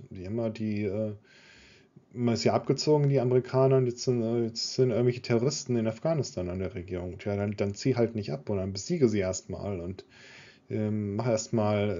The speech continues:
ähm, s-, solide Struktur, um das zu verhindern. Also,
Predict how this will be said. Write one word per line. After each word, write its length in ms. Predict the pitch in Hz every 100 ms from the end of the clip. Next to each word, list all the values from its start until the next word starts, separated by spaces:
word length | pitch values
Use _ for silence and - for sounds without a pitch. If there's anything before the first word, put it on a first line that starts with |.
| 92
ähm, 500 | 107 104 98 92 73
s-, 300 | - - -
solide 640 | 98 - 117 120 123 110 107
Struktur, 920 | - - 104 - 131 120 113 110 107 -
um 260 | - 107
das 220 | 101 - -
zu 100 | 107
verhindern. 640 | 101 113 170 101 92 95 _ _ - - - - - - - - _ _ _ _ _ _ _ _ _ _ -
Also, 680 | 117 113 - 120 110 107